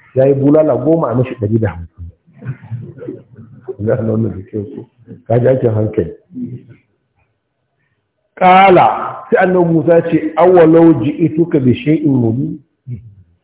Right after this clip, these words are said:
Kulli ni ko na zo da wani abin da zai tabbatar da abin da na zo da shi gaskiya ne a fili, kowa zai gane. Kaga bai san menene ba.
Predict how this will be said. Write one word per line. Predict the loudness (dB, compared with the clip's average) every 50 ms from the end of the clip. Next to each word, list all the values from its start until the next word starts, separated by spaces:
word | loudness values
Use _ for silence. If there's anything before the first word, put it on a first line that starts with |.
| _ _ _ _ _ _ -16 -6
Kulli | -4 -2 0 2 2 2
ni | 2 0 -2 -4
ko | -2 0 0 0
na | 2 0 0 0
zo | 2 0 0
da | 2 2
wani | 2 2 2 0 0 -2
abin | 0 0 2 0 2
da | 2
zai | 0 0 -2 -2 -2
tabbatar | -4 -4 -2 -4 -4 -2 -2 -4 -4 -2
da | -4 -2 -2
abin | -2 -2 -2 -2 0
da | 0 -2
na | -2 0
zo | 0 0 0
da | 0 -2
shi | -4 -4 -6 -8 -8 -12 -20 _ _ -20 -20 _ _ _
gaskiya | -4 -4 -4 -4 -8 -2 0 0 2 2 0 0
ne | -2
a | -4 -6 -8 -10
fili, | -6 -4 -2 0 2 2 0 0 -2 -2
kowa | -2 0 0 0 0 -2
zai | -2 0
gane. | 0 2 0 2 0 -2 -4 -8 -12 _ _ _ _ _ _ _ _ _ _ _ _ _ _ _ _ _ _ _ _ _ _ _ _ _ _ _ _ _ _ _ _ _ _ _ _ -20 -8
Kaga | -2 0 2 2 4
bai | 2 2 0 0
san | 0 0 0
menene | 0 0 0 0 -2 -2 -4 -4 -6
ba. | -8 -10